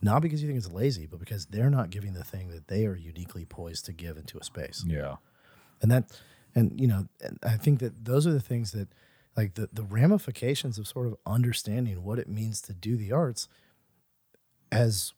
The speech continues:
Speaker 1: whatever it may be in that vocational sort of spectrum. Um, like, you can't, you can't underestimate this.
Speaker 2: Mm-hmm.
Speaker 1: You can't downplay it.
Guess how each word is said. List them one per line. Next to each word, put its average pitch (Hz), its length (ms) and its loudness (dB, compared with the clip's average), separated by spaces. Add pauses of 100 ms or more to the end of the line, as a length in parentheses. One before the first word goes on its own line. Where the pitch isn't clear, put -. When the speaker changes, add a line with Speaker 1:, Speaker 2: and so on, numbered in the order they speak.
Speaker 1:
whatever 117 420 2
it 92 60 -4
may 95 200 -4
be 101 440 -2
in 98 120 -8
that 98 140 -6
vocational 98 800 -4
sort 90 220 -6
of 85 60 -6
spectrum. 87 500 -4 (340)
Um, 90 380 0 (320)
like, 104 220 -2
you 117 120 -6
can't, 170 260 2 (120)
you 120 100 -2
can't 151 300 0
underestimate 104 800 -2
this. - 240 -14
Speaker 2:
Mm-hmm. 92 180 4
Speaker 1:
You 113 80 0
can't 135 340 0
downplay 98 560 -2
it. - 120 -14